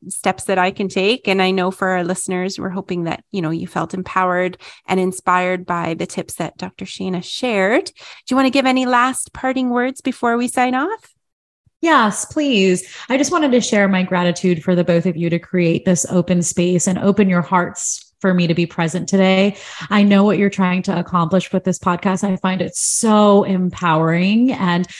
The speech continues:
Speaker 2: I appreciate being able to talk about mental wellness and boundaries because it, it, they are reser-, reservoirs of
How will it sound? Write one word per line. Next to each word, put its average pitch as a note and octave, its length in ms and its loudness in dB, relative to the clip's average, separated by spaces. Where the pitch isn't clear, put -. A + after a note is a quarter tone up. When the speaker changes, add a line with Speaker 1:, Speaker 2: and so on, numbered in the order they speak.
Speaker 2:
I F#3 140 0
appreciate F3+ 680 -2
being F#3 220 2
able F3+ 160 2
to F#3 140 0
talk F3 260 0
about F3 300 -2
mental F3 280 0
wellness E3 400 -2
and F3 140 -2
boundaries E3 360 0
because F3 360 -2
it, F#3 300 -4
it, D#3 260 -6
they F#3 220 2
are G3 260 4
reser-, F3 640 -2
reservoirs C#4+ 560 2
of C#4+ 180 -2